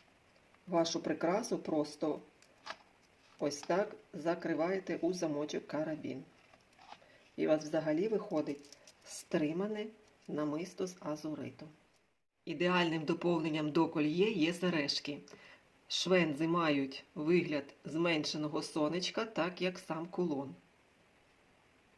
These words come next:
Це дозволяє створити цілісний образ даному комплекті.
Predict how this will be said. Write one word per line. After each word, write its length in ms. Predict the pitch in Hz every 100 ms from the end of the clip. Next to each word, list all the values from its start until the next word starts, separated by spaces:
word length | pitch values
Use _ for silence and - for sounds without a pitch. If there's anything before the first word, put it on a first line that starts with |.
| _ _ - _ _ _ _ _ _ _ _ _ _ _ _ _ _ _ _ _ _ _ _ _ _ -
Це 120 | -
дозволяє 540 | 151 151 160 165 156 143
створити 540 | - 151 156 160 139
цілісний 800 | - - 170 143 135 - 139 -
образ 400 | 156 180 220 214
даному 420 | 151 151 175 180
комплекті. 580 | 170 165 - - -